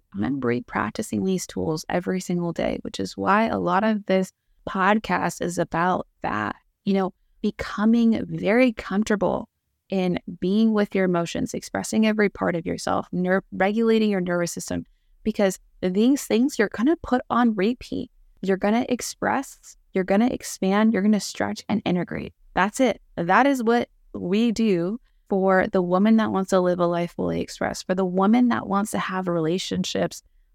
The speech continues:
that is so expressive and expansive, where you feel so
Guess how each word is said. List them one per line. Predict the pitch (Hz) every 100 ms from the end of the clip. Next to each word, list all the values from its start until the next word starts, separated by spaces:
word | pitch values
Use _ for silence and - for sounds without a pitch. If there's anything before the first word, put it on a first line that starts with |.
| -
that | 190 180
is | 185 180 -
so | - - - - - 202 208 226 233
expressive | - - - - - 185 - 190 175
and | -
expansive, | 175 - - - 170 196 - 180 175
where | 175
you | 175 196 240
feel | - 262
so | 240 - - - 285 294 - 208